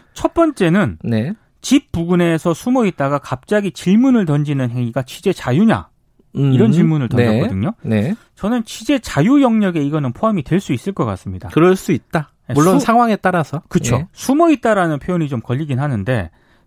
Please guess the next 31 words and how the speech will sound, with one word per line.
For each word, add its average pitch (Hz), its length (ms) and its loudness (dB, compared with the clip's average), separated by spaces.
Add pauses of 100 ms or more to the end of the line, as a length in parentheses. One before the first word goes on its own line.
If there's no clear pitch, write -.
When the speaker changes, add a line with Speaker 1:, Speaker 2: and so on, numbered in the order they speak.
Speaker 1:
취재 285 340 2
대상자를 214 600 0
기다리다가 165 640 0
질문을 202 500 0
던지는 139 460 -2
거는 127 200 -4
많은 120 280 0
기자들이 175 420 -4
그렇게 156 300 -6
하고 254 300 -4
있거든요. 98 280 -4
Speaker 2:
뭐, 139 180 -4 (120)
전문 196 340 2
용어로 151 480 2
엠부시 196 580 2
인터뷰라고 131 520 2
하죠. 135 320 0
Speaker 1:
그렇습니다. 127 560 0
Speaker 2:
이렇게 90 120 -8
약간 127 200 -2
나무 139 320 2
뒤에 156 200 4
숨어 185 260 0
있다가 139 220 0
쓱 165 160 -2
나타난다, 123 460 0
뭐, 107 100 0
이런 147 160 4
뜻인데. 117 460 -2
Speaker 1:
음, - 80 -6
답변을 269 320 2